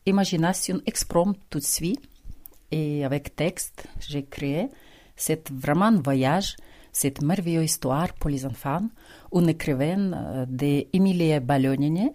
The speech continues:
lituanienne, qui, il y a trente ans avant, j'ai été acheter ce livre en magasin et gardé toute ma vie. C'est mon meilleur livre. Et voilà, maintenant, moi, j'ai réédité et réillustré. Et voilà, et dernière fois, on a présenté, voilà, à Paris,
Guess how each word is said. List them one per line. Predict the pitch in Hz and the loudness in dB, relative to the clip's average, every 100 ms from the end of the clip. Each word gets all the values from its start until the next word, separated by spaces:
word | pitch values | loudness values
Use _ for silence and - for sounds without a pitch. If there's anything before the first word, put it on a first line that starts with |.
| - _ | -6 _
lituanienne, | 156 185 - 156 135 135 185 277 - - - - | 0 0 0 0 0 2 0 -2 -8 -20 -20 -12
qui, | - 180 175 - | -2 0 0 4
il | 202 | 4
y | 208 | 6
a | 226 | 4
trente | - 185 180 | 4 2 4
ans | 175 | 2
avant, | 156 165 226 | 4 2 2
j'ai | 226 160 | 2 0
été | 156 156 | 0 0
acheter | 147 - - 208 | 0 0 -2 -2
ce | 233 - 147 - | -2 -4 -6 -4
livre | 147 190 180 | -2 -2 -4
en | 165 160 | -2 0
magasin | 147 139 127 131 135 - - | 2 0 -2 -4 -6 -8 -10
et | 151 | -2
gardé | 160 160 160 | 0 0 -2
toute | 165 226 170 | -2 -4 -2
ma | 151 | -2
vie. | 127 160 - - | -2 -6 -10 -10
C'est | - 151 | -2 0
mon | 151 | 2
meilleur | 147 139 135 | 2 0 -2
livre. | 127 127 185 - - - - - - - | -4 -4 -6 -14 -20 -20 -20 -20 -14 -4
Et | 156 135 117 | -2 -2 -4
voilà, | 117 120 208 | -4 -4 -2
maintenant, | 202 143 - 165 | -2 -2 -4 -4
moi, | 208 170 139 | -2 -2 -4
j'ai | 131 135 127 | -4 -2 -2
réédité | 127 208 165 131 226 - - - - | 0 0 0 -2 -4 -6 -14 -14 -6
et | 147 139 143 143 | -2 0 -2 -2
réillustré. | 202 180 127 - - - - _ - - - - - - | -2 0 -2 -4 -6 -6 -8 _ -20 -20 -20 -20 -18 -10
Et | 147 | -8
voilà, | 113 131 180 180 | -6 -4 -4 -4
et | 147 | -6
dernière | 135 131 107 107 | -6 -4 -4 -4
fois, | - 185 | -4 -2
on | |
a | 165 | -2
présenté, | 143 127 131 - 165 170 | -6 -6 -6 -8 -8 -8
voilà, | 135 135 165 | -8 -8 -6
à | 135 - | -8 -8
Paris, | 139 131 170 | -8 -6 -6